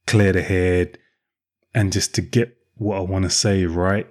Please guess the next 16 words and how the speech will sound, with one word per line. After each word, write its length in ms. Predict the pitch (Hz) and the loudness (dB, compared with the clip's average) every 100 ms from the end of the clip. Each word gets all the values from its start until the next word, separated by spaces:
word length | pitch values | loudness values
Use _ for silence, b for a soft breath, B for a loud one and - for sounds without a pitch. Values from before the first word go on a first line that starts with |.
| - | -4
'cause 200 | 98 87 | -4 -2
I 60 | |
don't 260 | 85 95 92 | 0 0 0
wanna 160 | 90 | -2
just 260 | 87 85 - | 0 -2 -4
vent 300 | 92 90 92 | -2 -2 -2
and 240 | 82 82 | -2 -2
just, 320 | 85 - - - | -2 -4 -6 -4
you 100 | 90 | -2
know, 240 | 85 85 | 0 -2
go 280 | - 87 87 | -2 -2 -2
off 180 | 85 98 | -2 -2
on 100 | 90 | -2
the 80 | |
team 380 | 82 95 90 87 | -2 -2 -2 -2
like, 320 | 85 80 - | -2 -4 -8